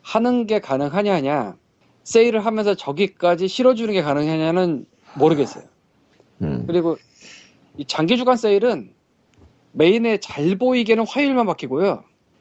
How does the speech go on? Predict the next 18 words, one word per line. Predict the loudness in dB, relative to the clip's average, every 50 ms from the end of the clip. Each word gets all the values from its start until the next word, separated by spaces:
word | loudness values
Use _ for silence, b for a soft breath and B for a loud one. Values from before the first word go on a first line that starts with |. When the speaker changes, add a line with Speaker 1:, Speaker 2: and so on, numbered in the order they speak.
| _ -6 -2
Speaker 1:
한국 | -2 0 0 0
시간으로. | 0 0 0 0 0 -2 -4 -8 -10 -12 _ _ _ _ _ b b b b b b b b b b b b b
나머지는 | 0 2 4 4 2 4 2 0 0 0 -4 -2
되게 | -4 -4 -4 -4
이상하게 | -6 -4 0 2 4 4 6 4 4 2
찾아 | -2 -2 -2 -2 2
들어가야지 | 2 2 2 4 2 2 2 0
그 | -4 -10
페이지가 | -4 -2 -2 0 2 2 0
나와요. | 0 0 -2 -4 -4 -4 -4 -6 -10 -16 _ _ _
그러니까 | -20 _ -10 -8 -8
무슨 | -6 -4 -4 -2 0
게임을 | 4 4 6 6 4 4 0
카트에 | -2 -4 -6 -6 -6 -6 -2 2 4 6 6 6 6 4 2 -2 -4 0
넣은 | 2 4 4 4 2 0 -2 -2
다음에 | 0 2 4 4 4 2 0 -2 0 0 0 0 -2 -4
카트 | -2 -2 -2 -2 -2 -4 -4 -4
페이지에서 | -2 0 0 2 2 0 -4 -4 -2 0 2 2 2 2 2 0 0 0 0 0 2 2 2 0 -2